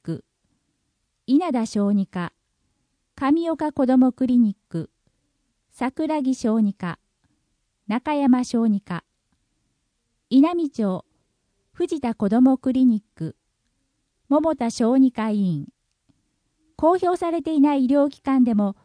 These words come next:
かかりつけ患者であれば接種できる場合があります。接種券。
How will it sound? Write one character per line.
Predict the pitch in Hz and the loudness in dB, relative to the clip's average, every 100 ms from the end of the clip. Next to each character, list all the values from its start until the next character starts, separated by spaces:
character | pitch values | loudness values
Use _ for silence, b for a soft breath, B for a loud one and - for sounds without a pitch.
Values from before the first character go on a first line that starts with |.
| _ | _
か | 240 226 | -12 -6
か | 302 | -6
り | 302 | -6
つ | - | -10
け | 320 | -10
患 | 294 320 302 | -4 -2 -2
者 | 269 | -2
で | 254 | -2
あ | |
れ | 247 | -2
ば | 226 208 | -4 -6
接 | - 302 311 | -8 -8 -4
種 | 269 | -4
で | 233 | -4
き | 247 | -2
る | 254 226 | -2 -2
場 | 214 | -4
合 | 214 | -4
が | 214 | -4
あ | 208 | -4
り | 202 | -4
ま | 185 185 | -4 -8
す。 | _ _ _ _ _ _ _ _ _ _ _ _ _ _ _ _ _ | _ _ _ _ _ _ _ _ _ _ _ _ _ _ _ _ _
接 | 302 320 - | -6 -6 -8
種 | 339 | -8
券。 | 220 190 | -6 -8